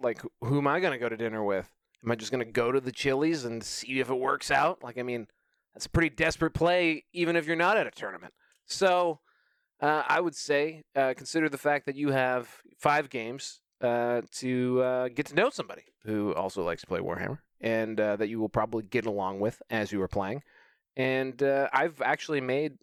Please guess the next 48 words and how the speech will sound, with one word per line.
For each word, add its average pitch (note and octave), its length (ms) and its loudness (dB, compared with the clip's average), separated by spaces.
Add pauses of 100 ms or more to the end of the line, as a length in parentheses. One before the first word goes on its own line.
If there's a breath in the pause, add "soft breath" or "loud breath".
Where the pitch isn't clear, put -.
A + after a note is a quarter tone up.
some B2+ 420 -4
tremendous C3+ 560 0
friends, A2+ 680 -2 (220)
um, A2+ 360 0 (340)
and A2+ 160 0
if A2+ 160 0
I A2 140 2 (260)
trace C3 260 0
it B2 60 -4
all B2 140 4
the B2+ 60 -2
way B2 120 2
back, D3 320 0 (300)
it's - 140 -10
because A#2+ 260 0
we B2 80 0
played B2+ 200 2
each B2 120 -4
other C#3 180 0
in C#3+ 60 -2
a C#3+ 60 -2
tournament, - 380 -4
and G2 100 -4
I G2 60 -2
continue G#2+ 380 -2
to A2 60 0
be G#2 100 -2
friends C#3 260 -4
with G2 120 -12
them. - 220 -8 (360)
Uh, G2+ 300 0
wouldn't C3 380 -2
have D3 300 2
been C3+ 280 -2
had C3+ 260 2
I C3 100 2
not, C3 340 0 (180)
had C3 160 -4
I C3+ 40 0
not C#3 360 -4
gone C3+ 220 2
to D#3+ 80 0
that A2+ 140 2
tournament. B2 380 -4 (420 loud breath)
And E3 420 0 (800)
just - 180 -2
so E3 160 2
I'm, C#3+ 180 -2